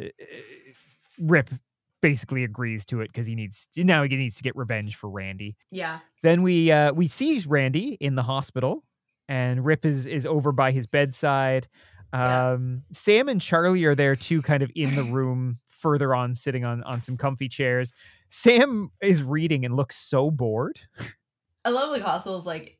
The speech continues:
Speaker 2: he, he, it looks like Randy's just fucking sleeping. Like, he doesn't have any tubes in him. It looks, he looks hurt, but he doesn't look like he's close to death.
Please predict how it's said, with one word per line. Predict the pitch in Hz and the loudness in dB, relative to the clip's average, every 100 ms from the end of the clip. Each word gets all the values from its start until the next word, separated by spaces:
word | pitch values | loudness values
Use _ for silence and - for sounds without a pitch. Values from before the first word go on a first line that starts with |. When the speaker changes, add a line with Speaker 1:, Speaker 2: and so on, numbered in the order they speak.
| - | -16
Speaker 2:
he, | 220 | -12
he, | 226 226 - | -8 -10 -8
it | 240 | -6
looks | 247 302 359 | -4 -4 -6
like | 226 | -6
Randy's | 190 185 175 160 | -6 -6 -8 -10
just | 165 - | -12 -10
fucking | 160 156 151 | -12 -12 -12
sleeping. | 147 - 156 156 147 - - 160 - | -10 -10 -10 -12 -12 -14 -14 -18 -14
Like, | 165 | -14
he | 170 190 | -12 -10
doesn't | 208 226 240 | -8 -4 -4
have | 226 | -4
any | 196 156 | -8 -12
tubes | - 175 175 - | -10 -10 -10 -12
in | 127 107 | -16 -14
him. | 131 165 - | -14 -14 -14
It | 175 | -12
looks, | 190 214 - | -12 -12 -10
he | 208 | -10
looks | 220 254 - | -10 -12 -8
hurt, | 208 180 - - | -4 -4 -6 -12
but | 156 | -12
he | 165 | -8
doesn't | 175 175 156 | -8 -8 -10
look | 165 | -10
like | 160 156 | -12 -12
he's | 151 147 143 | -14 -14 -16
close | - - 170 160 - | -16 -10 -10 -10 -14
to | - | -14
death. | 143 147 147 143 - | -12 -10 -10 -12 -18